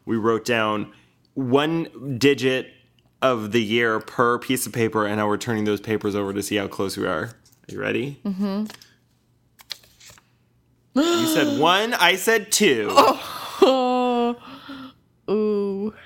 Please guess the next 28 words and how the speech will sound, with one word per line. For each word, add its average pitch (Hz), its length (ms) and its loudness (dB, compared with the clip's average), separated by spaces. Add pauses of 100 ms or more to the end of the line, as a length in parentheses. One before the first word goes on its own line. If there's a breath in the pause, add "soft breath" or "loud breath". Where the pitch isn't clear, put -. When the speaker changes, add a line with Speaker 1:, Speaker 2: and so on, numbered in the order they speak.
(160 loud breath)
Speaker 1:
Okay. 104 460 -6 (400)
So 117 440 -4
I 107 100 0
have 110 220 0
two, 151 280 0
you 120 300 -2
have 107 80 -6
one, 143 500 -2 (1700)
zero. 117 520 -2 (460)
You 117 180 2
have 113 120 0
a 110 60 0
nine. 104 440 -2
Speaker 2:
I - 60 -2
have 262 220 -2
a 262 60 -2
Speaker 1:
So 240 40 -2
Speaker 2:
nine. 240 400 0
Speaker 1:
you're 123 140 2
in 135 140 0
the 135 60 0
nineteen 135 540 0
nineties, 131 480 0
I'm 110 200 0
in 123 100 0
the 120 100 0
two 123 220 -4
thousands. 110 800 -2